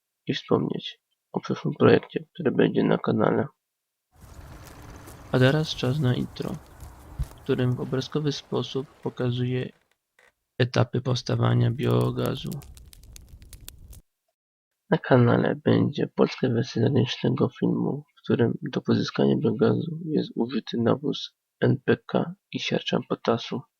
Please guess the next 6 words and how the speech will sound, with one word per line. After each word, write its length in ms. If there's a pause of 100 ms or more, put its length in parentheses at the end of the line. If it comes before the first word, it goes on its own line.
(960)
Szybkie 300
pokazanie 520 (100)
temperatur 600
bioreaktorów 760
przed 260
badaniem 560